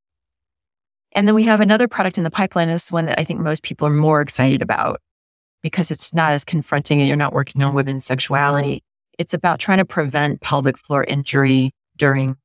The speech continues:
childbirth. Everybody's got a mom. Everybody can get behind protecting mom. So, and it, and it's a first of its kind.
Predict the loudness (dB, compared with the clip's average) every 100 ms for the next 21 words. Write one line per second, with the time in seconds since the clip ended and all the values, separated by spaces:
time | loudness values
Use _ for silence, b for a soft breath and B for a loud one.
0 | _ -6 -6 -6 -14 -20 _ _ _ _
1 | _ _ _ _ _ -4 -2 -4 -2 0
2 | 2 2 4 4 2 2 0 0 0 -4
3 | -4 -8 -6 -8 -6 -6 -2 -2 -4 -4
4 | -4 -2 0 2 2 0 -4 -4 -2 -2
5 | -4 _ _ -4 0 2 4 2 2 -2
6 | -2 -2 -4 -4 -2 -4 -4